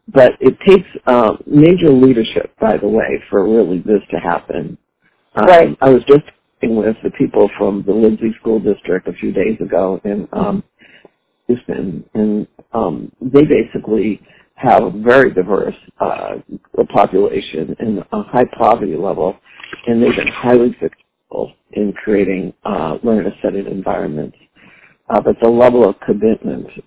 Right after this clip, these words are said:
Speaker 1: by everyone in that school district is evident. Um, so it can really happen with really any population.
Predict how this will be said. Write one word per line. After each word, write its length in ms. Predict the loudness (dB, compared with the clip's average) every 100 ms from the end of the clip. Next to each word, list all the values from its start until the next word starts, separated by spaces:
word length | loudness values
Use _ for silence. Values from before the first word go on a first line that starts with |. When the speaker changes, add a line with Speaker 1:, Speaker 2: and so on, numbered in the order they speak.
| -6
Speaker 1:
by 240 | 0 0 0
everyone 440 | -2 -2 -2 -4
in 100 | -6
that 160 | -8 -12 _
school 220 | 0 0
district 560 | -2 -10 -6 -6 -4 -6
is 120 | -8 -8 -8
evident. 440 | -8 -8 -10 -12 -20 _
Um, 420 | -14 -12 -14 -18 -20 _ _
so 320 | 0 0 -2 _ _ _ _ _
it 100 | -2
can 240 | 2 4 8
really 240 | 8 10
happen 420 | 8 8 8 8
with 160 | 8 4 0 _ -6
really 360 | 0 2 2 2
any 220 | 2 2
population. 840 | 0 -2 -2 -2 -4 -4 -8 -16